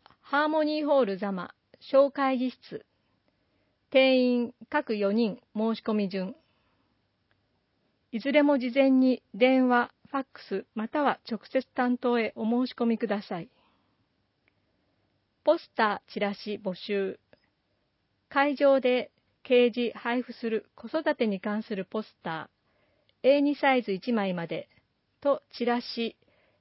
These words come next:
エー四サイズ二種類各百枚までを募集します。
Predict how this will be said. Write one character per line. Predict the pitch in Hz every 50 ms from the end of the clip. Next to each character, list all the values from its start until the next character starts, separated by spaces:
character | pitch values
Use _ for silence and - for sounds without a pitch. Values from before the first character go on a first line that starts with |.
| _ -
エ | 233 262 285 285
ー |
四 | 294 302 285 285 285
サ | - - 277 269
イ | 254 226
ズ | 196 196 185 - - _ _ -
二 | 208 208
種 | 196 - 302 311
類 | 285 254 208 180 - - _
各 | - - 277 - - 202
百 | - 202 196 - -
枚 | 269 254 240 220 208
ま | 190 190 180
で | 170 175 165 - - _ _ _ _ _ _ _ _ -
を | - 269 277
募 | - 233 214
集 | 190 - - 208 202 196
し | - - 185
ま | 175 175
す。 | 185